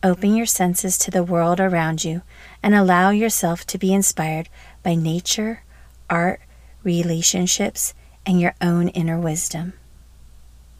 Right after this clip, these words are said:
Throughout the week, let this affirmation guide your mindset and actions. Notice the little sparks of inspiration that arise within you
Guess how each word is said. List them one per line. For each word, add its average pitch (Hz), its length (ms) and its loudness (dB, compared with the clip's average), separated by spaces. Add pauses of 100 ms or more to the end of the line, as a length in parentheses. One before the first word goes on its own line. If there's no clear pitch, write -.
(1400)
Throughout 220 500 2
the 226 80 0
week, 208 400 0 (440)
let 277 220 -2
this - 180 -2
affirmation 220 640 0
guide 185 340 0
your 175 100 0
mindset 170 600 0
and 202 180 -2
actions. 160 760 -6 (1400)
Notice 196 640 2 (340)
the 190 120 2
little 185 280 2
sparks - 520 0
of 180 160 -6
inspiration 180 840 2
that 170 180 2
arise 165 480 -2
within 170 340 0
you 165 220 -4